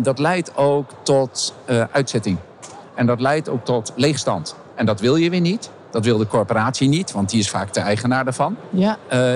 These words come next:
Speaker 1: je wil het uit oogpunt van leefbaarheid niet. De bewoners willen het niet. En economie heeft ook een opvatting over wat er wel en niet in die plint kan. En dan zie je opeens al die samenwerking ontstaan en moet er ook een treintje komen. Want als het leeg is, moet je bedenken hoe het gevuld moet worden.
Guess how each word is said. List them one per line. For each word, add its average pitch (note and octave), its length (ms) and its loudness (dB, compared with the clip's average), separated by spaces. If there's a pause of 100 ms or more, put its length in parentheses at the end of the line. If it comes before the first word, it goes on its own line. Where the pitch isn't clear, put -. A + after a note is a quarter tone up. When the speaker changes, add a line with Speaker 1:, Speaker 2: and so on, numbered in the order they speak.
Speaker 1:
je B2+ 180 0
wil C#3+ 120 4
het C3+ 140 -2
uit A2+ 140 -2
oogpunt A2+ 340 0
van G#2 140 0
leefbaarheid C#3 540 2
niet. F3+ 300 -2
De A#2 80 0
bewoners C3 460 0
willen C#3+ 240 0
het B2+ 120 -2
niet. - 500 -4
En B2+ 260 0
economie C3 520 2
heeft C#3 240 0
ook B2+ 100 -4
een C#3+ 100 0
opvatting D#3 480 -2
over A2+ 240 0
wat G#2+ 200 -2
er G#2 60 -4
wel A2+ 300 2
en G#2+ 120 0
niet C3+ 200 2
in A2+ 100 2
die G#2 100 2
plint C#3+ 280 0
kan. C#3 240 -2
En B2 120 2
dan B2 100 2
zie C#3 140 0
je B2+ 140 2
opeens D3+ 520 -2
al F3 360 2
die D#3+ 100 -6
samenwerking C3+ 720 -2 (300)
ontstaan C#3+ 540 0
en C#3+ 120 2
moet C3+ 140 0
er D3 80 0
ook E3+ 100 0
een E3 80 0
treintje A2 400 -2
komen. G2 280 0
Want A2+ 120 -2
als A#2+ 140 -2
het G#2 120 -2
leeg C#3 260 2
is, G#2 120 -2
moet G#2+ 180 0
je G#2+ 60 -4
bedenken G#2 380 0
hoe G2 80 2
het G2+ 120 -2
gevuld F3 360 -2
moet F3 140 -2
worden. F#3 280 0